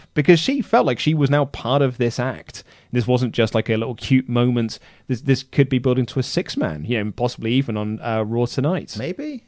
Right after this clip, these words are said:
Speaker 2: Uh, I, I, I hope it isn't. I ho-, I hope that she's got a bit more N X T left in her.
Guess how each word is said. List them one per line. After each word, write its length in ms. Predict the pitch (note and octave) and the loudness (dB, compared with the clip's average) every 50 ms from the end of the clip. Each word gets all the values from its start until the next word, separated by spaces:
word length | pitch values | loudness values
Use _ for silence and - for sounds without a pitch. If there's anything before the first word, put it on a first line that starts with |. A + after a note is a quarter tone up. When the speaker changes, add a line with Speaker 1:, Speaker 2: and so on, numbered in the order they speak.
| _ - | _ -2
Speaker 2:
Uh, 420 | A#2+ B2 C3 C3 A2 F2+ C#3+ D3 - | 2 2 4 4 4 2 0 0 0
I, 80 | - D3+ | 0 0
I, 40 | D3 - - | 0 0 2
I 80 | C#3 D3+ | 2 2
hope 260 | C#3 D3+ F#3+ G#3 - | 2 2 0 0 -2
it 80 | - - | -2 -2
isn't. 360 | A2 A#2 A2+ D3 D#3 E3 - _ _ _ _ _ _ _ _ - | -2 -4 -2 -2 -4 -6 -8 _ _ _ _ _ _ _ _ -2
I 80 | A2 A#2 | 0 2
ho-, 160 | B2 C3+ - - | 4 4 4 4
I 140 | A2+ A2+ | 4 4
hope 220 | A2+ B2 C3 C#3 - | 6 6 4 4 2
that 120 | A2 G2 | -4 -6
she's 240 | - - A2+ G#2+ - | -4 -2 -4 -4 0
got 220 | - A2+ G2+ D#2+ | 0 2 2 2
a 40 | G2+ | 2
bit 160 | F#2+ G#2+ G2 | 0 0 -2
more 220 | F#2+ G2 F#2+ F#2+ F#2 | 0 0 0 0 0
N 100 | F#2 F2+ | 0 -2
X 200 | E2+ - - - | -4 -6 -8 -12
T 400 | - - F#2 F2+ F2 F2+ F2+ - - | -6 -4 -4 -4 -4 -6 -8 -8 -6
left 280 | F2 F2 E2+ - - | -6 -6 -6 -4 -6
in 80 | F#2+ F#2+ | -6 -4
her. 120 | G2 G2+ | -4 -4